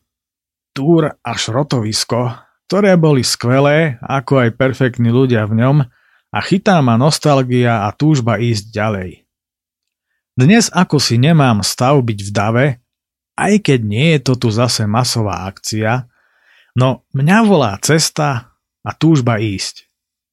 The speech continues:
S Norom ešte prehadzujem pár krátkych slov o svojich nápadoch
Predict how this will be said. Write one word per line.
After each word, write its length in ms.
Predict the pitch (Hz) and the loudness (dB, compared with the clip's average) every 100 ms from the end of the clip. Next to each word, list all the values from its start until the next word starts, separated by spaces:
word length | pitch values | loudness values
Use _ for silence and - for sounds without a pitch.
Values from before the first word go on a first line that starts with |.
| _ _ _ _ _ _ _ _ _ _ | _ _ _ _ _ _ _ _ _ _
S 120 | - 135 | -4 2
Norom 400 | 202 254 185 123 | 4 4 2 2
ešte 320 | 175 - 120 | 0 0 -2
prehadzujem 720 | - 175 151 139 117 117 113 | 0 2 2 2 2 2 0
pár 320 | - 135 117 | 0 -2 -2
krátkych 560 | - 147 190 - 107 - | -2 -2 -2 -4 -8 -2
slov 320 | - 143 123 | 0 2 0
o 80 | 120 | -2
svojich 400 | - 139 117 107 | -2 0 0 0
nápadoch 720 | 117 127 - 117 123 143 - | 0 0 0 0 2 0 -6